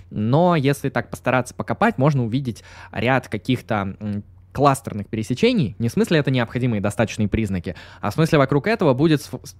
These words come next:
вероятнее всего сфокусировано серьёзное внимание, кроме там А Б Ц исключений.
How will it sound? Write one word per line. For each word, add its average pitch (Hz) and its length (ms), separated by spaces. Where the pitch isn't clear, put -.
вероятнее 143 600
всего 185 220
сфокусировано 123 560
серьёзное 107 460
внимание, 170 360
кроме 135 240
там 110 160
А 104 60
Б 101 100
Ц 120 160
исключений. 104 540